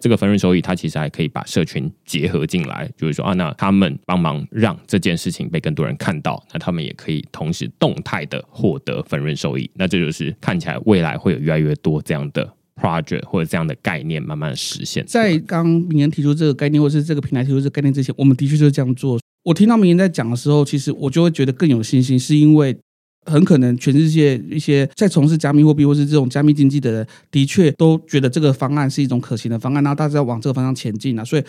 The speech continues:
Speaker 2: 我也很开心，就是我们好像没有跟世界脱轨，在我们自己设想出来的白皮书或是内容里面，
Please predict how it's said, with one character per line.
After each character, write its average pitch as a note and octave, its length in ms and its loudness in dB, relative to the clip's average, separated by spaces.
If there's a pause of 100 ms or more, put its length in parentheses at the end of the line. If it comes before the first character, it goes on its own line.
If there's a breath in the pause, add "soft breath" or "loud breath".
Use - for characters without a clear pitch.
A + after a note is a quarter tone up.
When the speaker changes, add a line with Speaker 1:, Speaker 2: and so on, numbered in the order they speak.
(160 loud breath)
Speaker 2:
我 D#3 100 0
也 F3 80 4
很 B2+ 140 0
开 C#3 160 -2
心， C#3 160 2
就 C#3+ 80 -2
是 D3+ 80 2
我 C#3 160 2
们 C3+ 100 2
好 B2 140 -4
像 D3+ 300 0
没 D#3+ 100 6
有 D#3 100 8
跟 C3+ 140 4
世 D#3+ 140 -2
界 D#3 100 6
脱 D#3+ 220 2
轨， D#3 180 0 (180 loud breath)
在 G3+ 140 0
我 F3+ 80 6
们 D3 140 2
自 G3+ 120 0
己 D#3 160 -4
设 F#3+ 160 2
想 C#3 160 -2
出 D3 140 -2
来 C#3 80 0
的 C3 80 -2
白 B2+ 160 -2
皮 C#3 140 -4
书 D3+ 160 2
或 D3 40 4
是 D3+ 120 2
内 D#3+ 120 4
容 C3 140 2
里 A#2+ 80 0
面， D3 240 2